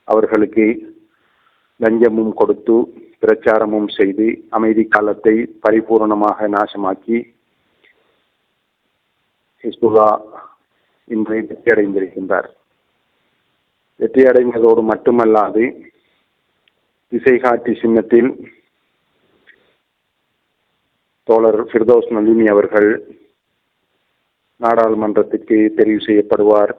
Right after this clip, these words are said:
என்ற நிலையில் காணப்பட்ட போது, அதனை மாற்றி, இது இன்று நேற்று உள்ள விஷயம் அல்ல, இது மிக நீண்ட காலமாக, கால் நூற்றாண்டுக்கு முன்னரும் இந்த சம்பவம் நடந்திருக்கின்றது.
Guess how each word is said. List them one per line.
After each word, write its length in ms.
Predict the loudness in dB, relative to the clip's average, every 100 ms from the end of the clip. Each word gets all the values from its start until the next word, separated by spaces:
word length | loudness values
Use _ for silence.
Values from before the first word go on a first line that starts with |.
| -10
என்ற 260 | -6 -2
நிலையில் 680 | 0 2 2 2 -2 -6 _ _ -4
காணப்பட்ட 540 | -2 -2 -4 -4 -2
போது, 500 | -2 0 2 2 2 -6 _ _ _ _ _ _ _ _ _ _ _ _ _
அதனை 640 | -6 0 2 4 4 2 0
மாற்றி, 840 | -4 0 0 -2 -6 -8 -8 -16 _ _ _ _ _ _ _ _ _
இது 520 | -2 4 4 2 -4 -6
இன்று 280 | 0 2 2
நேற்று 540 | 2 -2 2 2 2
உள்ள 200 | 2 0
விஷயம் 440 | 0 -2 0 0 2
அல்ல, 520 | 0 2 0 -2 -20 _
இது 500 | -4 0 0 -4 -12
மிக 220 | -8 -2
நீண்ட 320 | 0 2 2 2
காலமாக, 720 | 0 0 0 -2 -2 -8 -10 _ _ _ _
கால் 180 | -2
நூற்றாண்டுக்கு 640 | -2 0 0 0 -2 -6 -4
முன்னரும் 480 | 0 2 2 2 2
இந்த 160 | 0
சம்பவம் 500 | -2 -2 0 0 2
நடந்திருக்கின்றது. 920 | 0 0 0 -2 -4 -6 -2 -4 -6